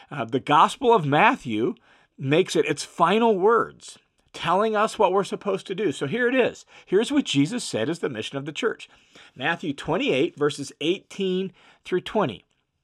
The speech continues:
It's the final words of Jesus right before he ascends back into heaven to take his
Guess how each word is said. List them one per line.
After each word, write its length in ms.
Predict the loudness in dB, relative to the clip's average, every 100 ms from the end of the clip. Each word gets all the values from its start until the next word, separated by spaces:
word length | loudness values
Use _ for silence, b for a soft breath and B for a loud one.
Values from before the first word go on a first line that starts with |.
| _ _ _ -14
It's 140 | -4
the 120 | -4
final 420 | 2 4 6 4 6
words 300 | 6 4 0
of 100 | 0
Jesus 560 | 2 4 2 -2 -4 b b b 4
right 200 | 4 6
before 360 | 2 6 6
he 180 | 6 2
ascends 640 | 0 -2 -2 -2 -2 -2 -4
back 400 | 4 4 4 -2
into 240 | 0 2
heaven 260 | 4 2 0
to 100 | -2
take 320 | 0 0 0
his 340 | 2 2 -2